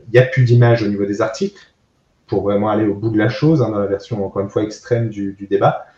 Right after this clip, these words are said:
Donc, plus d'images que le titre, le texte, le C T A. Pareil pour les guides, hein, j'ai essayé de limiter un peu la partie texte et images.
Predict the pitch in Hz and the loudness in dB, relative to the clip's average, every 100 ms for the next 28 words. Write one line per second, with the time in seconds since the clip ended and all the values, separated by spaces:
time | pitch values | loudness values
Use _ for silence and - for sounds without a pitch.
0 | _ _ _ _ - 101 - 135 120 117 | _ _ _ _ -10 -10 -2 0 2 4
1 | 131 147 - 117 113 - 143 113 104 131 | 2 2 4 4 4 -4 -8 -6 -2 0
2 | 131 - 110 - 101 98 101 160 - _ | 0 -2 -6 -4 -6 0 2 0 -2 _
3 | _ _ _ _ 117 120 123 123 104 101 | _ _ _ _ 2 4 4 2 -2 -2
4 | 131 135 101 101 - 107 104 104 104 107 | -2 0 0 -4 -4 -4 -4 -6 -4 -4
5 | 98 113 104 - - - - 113 110 - | -2 -2 0 -2 -6 -14 -2 -2 -2 -4
6 | 98 95 113 151 117 | -4 0 0 0 0